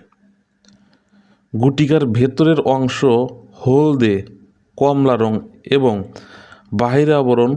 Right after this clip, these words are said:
সবুজ অথবা কালো হয়ে যায়। কচি গুটিকাগুলো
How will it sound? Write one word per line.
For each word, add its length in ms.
সবুজ 560
অথবা 340
কালো 360
হয়ে 180
যায়। 240
কচি 340
গুটিকাগুলো 720